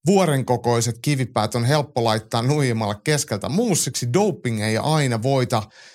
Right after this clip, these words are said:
Ruotsalaiset on edelleen ihan neitä ja Bivol ja Opateja edelleen ihan omassa kastissaan." Ja kun me puhutaan Riadista, niin mehän puhutaan Day of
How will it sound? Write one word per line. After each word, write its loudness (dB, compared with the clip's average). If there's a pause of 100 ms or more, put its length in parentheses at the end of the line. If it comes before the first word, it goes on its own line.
(320)
Ruotsalaiset 2
on 0
edelleen 2
ihan 0
neitä 4
ja 2 (120)
Bivol 2
ja 2
Opateja 0 (440)
edelleen 0
ihan -4 (100)
omassa -2
kastissaan." -2
Ja -8 (720)
kun 4
me 2
puhutaan -2
Riadista, -2
niin -4
mehän -6
puhutaan -6 (340)
Day 4
of -4